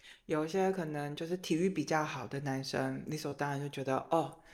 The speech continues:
你有话语权。然后是家里比较有钱的，甚至长得比较帅的，有女朋友的，或者是很酷的，有特别才艺，被，被女生追捧的。那男生之间有可能就是打电动的。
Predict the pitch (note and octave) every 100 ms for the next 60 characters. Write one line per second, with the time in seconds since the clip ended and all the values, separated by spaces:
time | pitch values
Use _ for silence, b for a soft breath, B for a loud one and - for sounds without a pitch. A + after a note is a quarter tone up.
0 | B B - D3 D3 D3+ C3+ - D3+ C#3
1 | C3+ - - - - - _ B B B
2 | _ C#3 D3 F3+ F#3+ F#3+ F3+ F3+ - F3
3 | E3 D#3 C#3 - C#3 C#3 D3 C#3+ - F#3+
4 | - F3 F3+ F3+ C3+ D#3+ D#3+ D#3+ D#3+ -
5 | G3+ E3+ D3 D3 D#3+ F#3 E3 F3 D#3 E3+
6 | E3 D3 D3+ C#3 - - b b b -
7 | F#3 E3 D#3+ G3+ F#3+ D#3+ - A#3 F#3 D#3+
8 | D3+ D#3 G#3 F#3+ D#3 D#3 D3 D3+ E3 D#3+
9 | F3+ F3 D#3+ D3 - F#3 F3 D3+ F3 F3+
10 | F3+ E3+ - D3+ - - - - B B
11 | B - F#3+ F#3 F3 F#3 F#3+ F#3 F#3 F#3+
12 | F3+ F3 E3 E3 D#3 D3 C#3+ D3 - D3+
13 | C#3+ G3 F#3 F#3 F3+ C#3+ - -